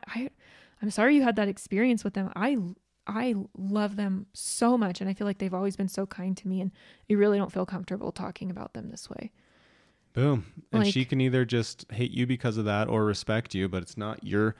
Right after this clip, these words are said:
Speaker 2: problem, and it's just sucks for her if she's, like, just burning bridges everywhere.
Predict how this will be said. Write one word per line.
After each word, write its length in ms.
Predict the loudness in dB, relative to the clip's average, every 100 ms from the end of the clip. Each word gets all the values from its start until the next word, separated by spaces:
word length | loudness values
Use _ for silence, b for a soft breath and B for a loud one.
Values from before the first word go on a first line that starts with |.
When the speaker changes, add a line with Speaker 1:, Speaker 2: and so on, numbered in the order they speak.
| b b b b
Speaker 2:
problem, 600 | 2 4 6 6 4 4
and 120 | 2
it's 400 | 0 -4 -8 -8
just 240 | -8 -8 -2
sucks 280 | -2 -2 -4
for 120 | 0
her 180 | 2 0
if 100 | -2
she's, 400 | -4 -4 -6 -6
like, 340 | -6 -6 -10
just 240 | -8 -8 -4
burning 360 | -2 -2 -2 0
bridges 320 | 0 0 -2
everywhere. 520 | -2 -4 -4 -6 -8